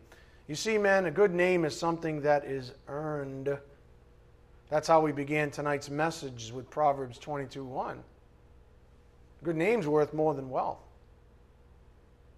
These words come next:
But a good name is actually earned, especially in today's day and age. We must earn our wives' respect. That's why women, you should never, ever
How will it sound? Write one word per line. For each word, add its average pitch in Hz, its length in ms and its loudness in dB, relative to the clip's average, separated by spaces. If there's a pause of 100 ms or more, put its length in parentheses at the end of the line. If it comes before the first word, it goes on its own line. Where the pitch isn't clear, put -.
(460)
But 156 120 -2
a 165 40 0
good 208 160 6
name 233 340 4
is 160 100 2
actually 180 340 4
earned, 165 420 -8 (2500)
especially 170 360 0
in 135 60 -6
today's 143 340 2
day 127 200 -6
and 120 80 -8
age. 117 360 -10 (600)
We 165 120 0
must 185 340 6
earn 196 480 6
our 156 300 4
wives' 156 640 6
respect. 143 800 -2 (240)
That's 139 180 -8
why 147 200 6
women, 185 460 6 (960)
you 123 60 -14
should 135 220 -10
never, 170 640 10 (160)
ever 165 500 8